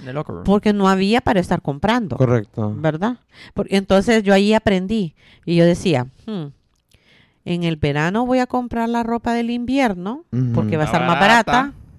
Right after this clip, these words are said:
Speaker 2: y en el invierno la de verano.
Speaker 1: Ajá, ajá.
Speaker 2: Y yo siempre andaba bien combinadita.
Speaker 3: Mamá siempre ha dicho eso.
Speaker 2: Exacto, es
Speaker 3: Siempre
Speaker 2: que
Speaker 3: lo ha hecho hasta, hasta el son de hoy.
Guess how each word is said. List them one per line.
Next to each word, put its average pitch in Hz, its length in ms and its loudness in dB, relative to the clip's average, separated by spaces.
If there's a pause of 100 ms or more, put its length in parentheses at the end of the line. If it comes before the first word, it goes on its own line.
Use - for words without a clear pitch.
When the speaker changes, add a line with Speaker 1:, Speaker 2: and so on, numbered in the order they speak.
(380)
Speaker 2:
y 180 140 0
en 180 120 -2
el 160 180 2
invierno 147 520 -2
la 185 120 0
de 185 100 4
verano. 226 640 0
Speaker 1:
Ajá, 123 220 -20
ajá. - 280 -14
Speaker 2:
Y 175 160 4
yo 160 160 6
siempre 185 340 -2
andaba 180 260 2
bien 160 220 -2
combinadita. 139 520 -4
Speaker 3:
Mamá 190 140 4 (120)
siempre 139 260 2
ha 131 40 4
dicho 123 260 0
eso. 117 340 -4
Speaker 2:
Exacto, 254 500 2
es 185 60 6
Speaker 3:
Siempre 226 260 4
Speaker 2:
que - 40 6
Speaker 3:
lo 160 60 6
ha 165 40 8
hecho 160 140 -2
hasta, 135 180 0 (160)
hasta 127 480 -4
el 113 120 -10
son 151 360 -4
de 143 300 0 (100)
hoy. 156 360 6